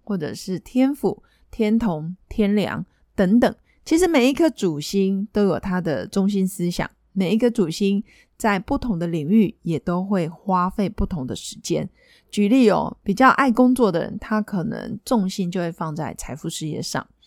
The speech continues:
那比较会把重心放在感情上的，当然都是一些比较细腻或者是重感情的星象。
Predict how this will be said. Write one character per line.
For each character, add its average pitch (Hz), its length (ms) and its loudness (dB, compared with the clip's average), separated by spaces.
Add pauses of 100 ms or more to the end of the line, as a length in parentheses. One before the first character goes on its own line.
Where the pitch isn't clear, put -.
(340)
那 320 100 -4
比 240 180 0
较 294 280 2
会 285 180 2
把 185 160 2
重 247 200 2
心 254 180 0
放 269 120 0
在 247 120 2
感 165 200 -8
情 - 220 -10
上 180 240 -2
的， - 160 -8 (240)
当 214 140 -2
然 170 180 -4
都 185 180 -2
是 190 160 -6
一 185 160 -4
些 170 380 -6
比 160 160 -10
较 139 540 -4
细 226 340 0
腻 220 320 2
或 185 180 -8
者 - 120 -12
是 - 160 -10
重 180 260 -2
感 - 180 -12
情 - 160 -14
的 190 120 -10
星 175 260 -6
象。 180 180 -6